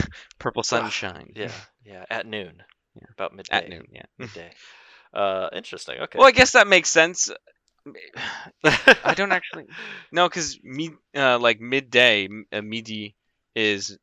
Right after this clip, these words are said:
Speaker 1: what noon is in French. 'Cause I was like, maybe noon is, you know, 'cause full sun would be, like, around noon time, I guess, but
Speaker 2: Who
Speaker 1: no,
Speaker 2: knows?
Speaker 1: I don't
Speaker 2: But,
Speaker 1: know. I
Speaker 2: uh,
Speaker 1: don't,
Speaker 2: I,
Speaker 1: I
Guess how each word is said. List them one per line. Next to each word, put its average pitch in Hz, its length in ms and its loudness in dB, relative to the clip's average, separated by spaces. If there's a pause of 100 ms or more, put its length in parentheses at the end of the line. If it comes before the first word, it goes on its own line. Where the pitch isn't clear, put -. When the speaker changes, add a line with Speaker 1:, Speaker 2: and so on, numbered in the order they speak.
Speaker 1:
what 101 240 -4
noon 107 380 -6
is 90 300 -12
in 90 140 -16
French. 92 440 -4
'Cause 117 140 -10
I 117 40 0
was 113 120 -2
like, 113 140 -2
maybe 143 480 0 (280)
noon 127 380 -4
is, 117 160 -6
you 131 80 -2
know, 110 60 -2
'cause 113 180 -10
full 123 300 -2
sun 120 300 -2
would 110 140 -8
be, 113 160 -4
like, 107 160 -2
around 104 380 -2
noon 110 260 -8
time, 95 260 -12
I 90 100 -14
guess, 90 340 -12
but 92 180 -8 (520)
Speaker 2:
Who 196 80 0
Speaker 1:
no, 147 80 0
Speaker 2:
knows? 107 220 -4
Speaker 1:
I - 80 -8
don't 123 180 0
Speaker 2:
But, - 80 -14
Speaker 1:
know. 127 60 -2
I 120 40 0
Speaker 2:
uh, 113 120 -2
Speaker 1:
don't, 107 100 0
Speaker 2:
I, 95 60 -2
Speaker 1:
I 107 40 -4